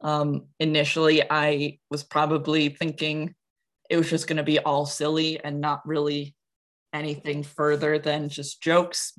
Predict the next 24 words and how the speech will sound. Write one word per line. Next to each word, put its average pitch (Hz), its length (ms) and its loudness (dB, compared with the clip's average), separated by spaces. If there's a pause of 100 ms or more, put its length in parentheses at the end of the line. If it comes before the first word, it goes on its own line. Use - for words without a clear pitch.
(100)
But 147 380 4 (1040)
like 196 140 4
I 156 80 6
said, 165 500 2 (420)
I 170 140 2
always 165 220 0
have 156 100 -4
to 156 80 -8
take 165 300 -6
things 165 520 -6 (160)
deeper 180 640 2 (300)
and 165 140 0
develop 156 380 4
them 160 160 0
more. 156 420 0
So 143 580 -2 (400)
I 156 60 -6
started 151 500 0
building 151 360 -2
in, 147 260 -4
like, 147 300 -6
"Well, 147 160 -2
what's 165 320 -2
Finn's," 147 500 -4